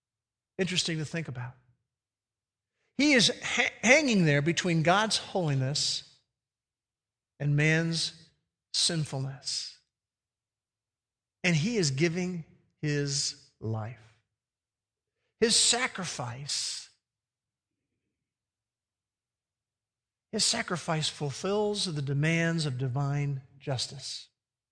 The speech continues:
You know, it's amazing how much we go, "You know, I know that." Yeah, but do we know that?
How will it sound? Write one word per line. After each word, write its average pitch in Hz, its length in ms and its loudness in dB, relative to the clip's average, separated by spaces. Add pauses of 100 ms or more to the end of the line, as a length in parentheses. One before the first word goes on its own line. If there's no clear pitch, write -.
(920)
You 285 80 -6
know, 415 80 -4
it's - 180 -4
amazing 151 840 4
how 160 240 -4
much 151 260 -4
we 139 80 -6
go, 135 140 -4
"You 180 160 -6
know, 285 100 -12
I 139 120 -4
know 113 280 -8
that." 117 400 -12 (1300)
Yeah, 233 260 -2
but 151 240 -4
do 254 140 -4
we 226 500 -4 (1080)
know 254 440 -6
that? - 420 -16